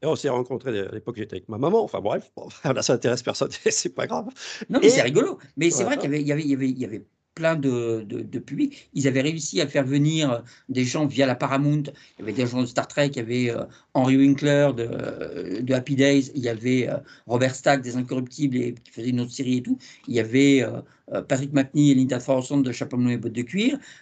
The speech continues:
Speaker 2: Euh,
Speaker 1: David Hasselhoff aussi.
Speaker 2: il y avait David Hasselhoff qui était là, bon, malheureusement. Il y avait, euh, il y avait, euh,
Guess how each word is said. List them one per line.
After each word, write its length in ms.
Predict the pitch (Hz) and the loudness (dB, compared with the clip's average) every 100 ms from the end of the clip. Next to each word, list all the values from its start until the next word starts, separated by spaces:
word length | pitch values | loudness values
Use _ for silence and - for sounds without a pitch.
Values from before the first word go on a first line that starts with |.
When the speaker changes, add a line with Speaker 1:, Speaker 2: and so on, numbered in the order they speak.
| - | -2
Speaker 2:
Euh, 320 | 123 113 110 | 2 4 6
Speaker 1:
David 220 | - - | 6 6
Hasselhoff 360 | 185 - 147 110 - | 4 2 -4 -6 -14
aussi. 240 | - - _ | -20 -20 _
Speaker 2:
il 60 | - | -2
y 40 | 113 | 0
avait 140 | 120 | 2
David 240 | 117 139 | 2 4
Hasselhoff 380 | 143 143 143 143 | 4 4 2 2
qui 80 | 139 | 0
était 160 | 135 123 | -2 2
là, 260 | 170 262 | 2 0
bon, 360 | - - 123 269 | -2 -4 0 0
malheureusement. 460 | 127 101 117 254 - - - - | 0 -2 -2 -2 -4 -8 -18 -2
Il 80 | 139 | 2
y 40 | |
avait, 440 | 147 131 156 170 156 | 2 2 2 2 4
euh, 480 | 139 123 123 123 127 135 - - | 2 0 -2 -2 -4 -4 -8 -10
il 100 | - | -6
y 100 | 143 | -4
avait, 520 | 123 127 127 120 117 - | -2 -2 0 0 -2 -6
euh, 200 | - | -10